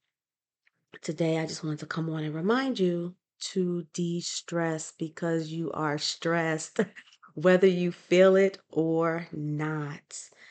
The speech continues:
And we don't want to get to the point where our body begins to tell us we're stressed, because then we start exhibiting symptoms of stress.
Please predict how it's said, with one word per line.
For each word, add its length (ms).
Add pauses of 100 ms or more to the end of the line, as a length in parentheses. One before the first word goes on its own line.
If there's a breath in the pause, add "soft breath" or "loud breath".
(300 loud breath)
And 180
we 80
don't 200
want 120
to 60
get 160
to 80
the 40
point 220
where 120
our 260
body 480
begins 380
to 100
tell 360
us 220
we're 140
stressed, 480
because 320
then 260
we 80
start 280
exhibiting 460
symptoms 600
of 200
stress. 500